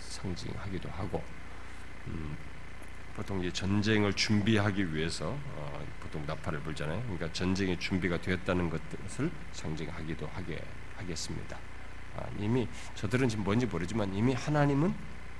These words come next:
여기 여호와의 군대 장관으로서 계신 하나님께서 처음 임하셨을 때부터 얘기했지만은 이 전쟁이 하나님께서 임재 가운데 이미 진행하고 있는 거예요. 준비되어 있는 것입니다.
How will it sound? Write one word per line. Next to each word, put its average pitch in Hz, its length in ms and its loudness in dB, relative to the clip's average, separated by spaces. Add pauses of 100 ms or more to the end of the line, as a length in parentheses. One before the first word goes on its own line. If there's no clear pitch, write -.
(140)
여기 104 360 2
여호와의 107 360 6
군대 98 600 4 (300)
장관으로서 82 640 -2
계신 - 280 -4
하나님께서 80 680 -2
처음 78 420 -2
임하셨을 82 580 -2
때부터 85 240 -6
얘기했지만은 80 680 -4 (420)
이 98 80 -2
전쟁이 107 560 0 (600)
하나님께서 117 600 0
임재 110 260 0
가운데 107 280 -6 (260)
이미 107 220 -2 (540)
진행하고 107 600 -2
있는 85 200 -2
거예요. - 200 -4
준비되어 95 440 0
있는 98 200 0
것입니다. - 340 -4